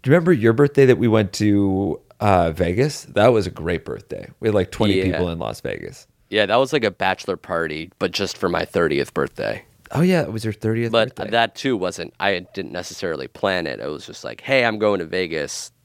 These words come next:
Speaker 2: and this is where we'll be."
Speaker 1: It's also, at least for me this year, like, as I'm, my son, like, having a summer birthday always used to be awesome because everybody was, like, off s-, out of school, everyone was around.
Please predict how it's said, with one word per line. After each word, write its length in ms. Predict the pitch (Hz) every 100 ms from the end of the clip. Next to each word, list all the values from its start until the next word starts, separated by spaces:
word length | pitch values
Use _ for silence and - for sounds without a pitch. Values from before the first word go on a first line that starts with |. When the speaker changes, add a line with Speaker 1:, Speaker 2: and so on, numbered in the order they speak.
| _ _
Speaker 2:
and 340 | - 80 64 67
this 160 | 82
is 140 | 69 -
where 160 | 71
we'll 120 | 65 57
be." 360 | 65 64 - _ - -
Speaker 1:
It's 120 | 143
also, 600 | 127 170 190 175 131 104 - - -
at 120 | 117
least 180 | 131 -
for 80 | 117
me 140 | 107
this 340 | 101 101 101 -
year, 200 | 90 87
like, 420 | 90 85 - - _ _ -
as 180 | 113 113
I'm, 280 | 110 107 - _ - _ _ _ _ _ _ -
my 140 | 120
son, 240 | 131 151 151
like, 240 | 139 123 -
having 240 | 165 208
a 40 | 185
summer 260 | 127 123
birthday 420 | 110 123 127 139
always 380 | 139 120 113 104
used 140 | 107 -
to 60 |
be 80 | 101
awesome 260 | 90 87 87
because 280 | 82 98 90
everybody 360 | 87 87 92
was, 160 | 90 85
like, 200 | 87 -
off 160 | 98 90
s-, 160 | - - _ -
out 120 | 95
of 80 | -
school, 720 | - - - 151 151 131 113
everyone 340 | 117 104 95 92
was 140 | 78
around. 580 | 65 92 113 110 98